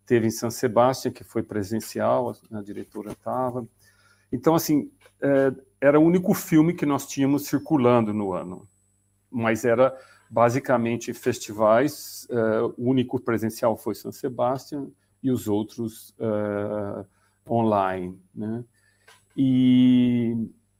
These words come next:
e aí, esse ano, o, o, aí o filme estreou, eh, eh, na Argentina, no Mar del Plata, que é mais no final do ano, foi no, num streaming argentino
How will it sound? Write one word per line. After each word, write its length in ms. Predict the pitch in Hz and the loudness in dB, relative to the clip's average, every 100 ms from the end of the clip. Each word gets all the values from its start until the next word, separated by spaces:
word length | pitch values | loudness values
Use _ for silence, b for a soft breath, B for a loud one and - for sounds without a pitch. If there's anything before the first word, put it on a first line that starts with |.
| _ _ | _ _
e 140 | 143 139 | 2 4
aí, 260 | 135 143 | 6 6
esse 260 | 151 - 160 | 4 2 4
ano, 500 | 127 131 139 143 139 | 4 4 2 0 -2
o, 960 | 131 123 117 123 113 110 110 107 107 110 | -4 -4 -4 -6 -6 -4 -4 -6 -10 -12
o, 60 | - | -2
aí 80 | 127 | -2
o 40 | |
filme 240 | 127 143 123 | 0 -2 -4
estreou, 800 | - 123 117 110 123 143 147 107 | -4 -4 -2 0 0 -2 -4 -6
eh, 480 | 110 107 104 104 - | -6 -4 -6 -10 -12
eh, 540 | 104 104 104 101 101 - _ - | -14 -12 -14 -16 -18 -20 _ -8
na 140 | 120 | -4
Argentina, 920 | 107 113 101 - 151 165 165 160 117 | -4 -6 -10 -4 0 0 0 -4 -6
no 100 | 107 | -6
Mar 140 | 107 107 | -4 -2
del 140 | 107 | -4
Plata, 460 | - 131 151 170 139 | -4 -2 -2 -4 -12
que 120 | - | -14
é 40 | |
mais 200 | 107 104 | -12 -12
no 80 | 110 | -14
final 280 | - 110 107 | -18 -12 -12
do 160 | 104 113 | -8 -2
ano, 360 | 135 143 147 _ _ _ _ | 0 -2 -6 _ _ _ _
foi 480 | - - 139 139 131 | -20 -4 4 6 6
no, 420 | 117 110 107 98 _ _ _ - | 4 0 -4 -8 _ _ _ -10
num 260 | 113 117 | -4 -2
streaming 840 | 110 - 127 120 113 107 101 98 107 | -4 -2 0 2 0 -2 -4 -10 -12
argentino 880 | - 107 - 107 - - 156 165 190 | -8 -6 -6 -6 -8 -8 -4 -4 -6